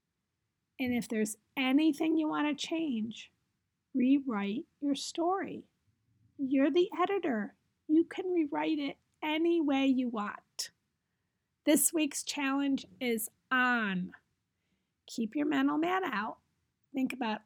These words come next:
all this as you write your story. And don't forget, you can go to my website,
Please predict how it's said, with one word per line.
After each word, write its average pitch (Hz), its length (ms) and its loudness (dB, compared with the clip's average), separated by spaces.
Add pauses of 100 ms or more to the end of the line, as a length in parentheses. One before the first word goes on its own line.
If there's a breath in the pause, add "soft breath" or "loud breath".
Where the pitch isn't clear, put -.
all 247 300 0
this 214 600 -4 (300)
as 233 260 -4
you 233 120 -2
write 214 240 -4
your 226 120 -4
story. 135 580 -10 (1120)
And 226 420 0 (540)
don't 220 260 -4
forget, 311 380 2 (760)
you 240 80 -6
can 240 180 -4
go 226 140 -4
to 220 60 -4
my 202 160 -2
website, 311 680 0